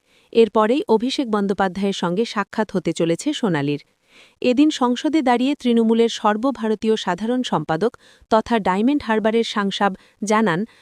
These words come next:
"আগামী পরশুদিন সোনালী খাতুনের পরিবারের সঙ্গে দেখা করছি।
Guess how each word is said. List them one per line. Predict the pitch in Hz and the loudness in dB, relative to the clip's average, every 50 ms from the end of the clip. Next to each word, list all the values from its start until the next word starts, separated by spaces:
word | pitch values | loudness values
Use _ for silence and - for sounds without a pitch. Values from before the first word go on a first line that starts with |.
| _ _ - | _ _ -2
"আগামী | - 208 208 233 262 285 320 | 0 0 2 2 2 2 2
পরশুদিন | - - 247 233 - - - 220 220 262 302 | 2 2 2 2 2 0 -4 -2 0 0 -2
সোনালী | 302 - - 214 208 214 226 254 240 | -2 -2 -2 0 0 0 0 -2 -4
খাতুনের | - - 214 - 214 208 202 202 190 | -4 -6 -6 -2 0 0 0 -2 -2
পরিবারের | - 185 180 185 170 180 175 180 180 | -2 -2 -2 0 0 0 0 -2 -2
সঙ্গে | - - 165 165 185 247 | -2 -2 -2 -2 0 0
দেখা | 233 226 185 - - 160 | 0 -2 -4 -4 -6 -4
করছি। | - 156 147 - - - 160 | -2 -2 -4 -4 -4 -4 -4